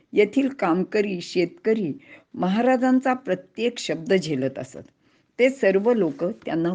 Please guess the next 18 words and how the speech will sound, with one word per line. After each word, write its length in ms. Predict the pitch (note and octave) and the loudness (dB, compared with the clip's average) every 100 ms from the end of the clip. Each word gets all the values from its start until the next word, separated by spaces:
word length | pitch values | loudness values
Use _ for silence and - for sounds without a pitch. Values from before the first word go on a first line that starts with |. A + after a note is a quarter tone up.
| D#3+ | -2
वश 240 | D3+ - F#3 | -6 -4 -4
होते. 500 | F#3 C#3 - A2+ - _ _ _ _ _ | -4 -6 -6 -10 -10 _ _ _ _ _
त्यांनी 300 | G#3 A3 B3 | 0 2 2
कोणतीही 840 | C#4+ - G3+ G3+ G3 A#3 A#3+ C4 C4 | 0 0 0 2 0 -2 -2 0 0
सबब 540 | - F3+ G3+ G3+ E3 | 0 0 0 -4 -2
न 180 | F3+ F#3+ | -2 -2
सांगता, 560 | F#3+ F3 G3 G3 C3 D3 _ _ _ _ | -4 -4 -4 -4 -10 -12 _ _ _ _
अगदी 300 | G3 G3 A#3 - | -4 0 -2 -2
आपल्या 280 | F3+ - F#3 | -2 2 2
प्राणांची 760 | F#3+ D#3+ D#3 F#3+ A3+ A3+ B3 | 2 2 2 2 0 -2 -4
सुद्धा 380 | A3+ F#3 D#3+ E3+ | -4 -8 -6 -6
पर्वा 400 | E3+ D#3 D3+ D3+ | -4 -4 -2 0
न 160 | D3+ D3+ | 2 0
करता 400 | C#3 B2 - C3+ - _ _ - | -2 -6 -8 -14 -16 _ _ -8
शिवाजी 500 | G#3 G#3 A#3 B3 G#3+ | 0 2 4 2 2
राजांचा 600 | D3+ D#3 D#3+ D#3+ G3+ G#3+ | 0 0 -2 -2 -6 -10
प्रत्येक 760 | - E3 F3+ - A#3+ B3 B3 | -6 -6 -6 -6 -4 -2 -2
शब्द 500 | F#3 - E3+ G#3 F3+ | -4 -2 -2 -2 -4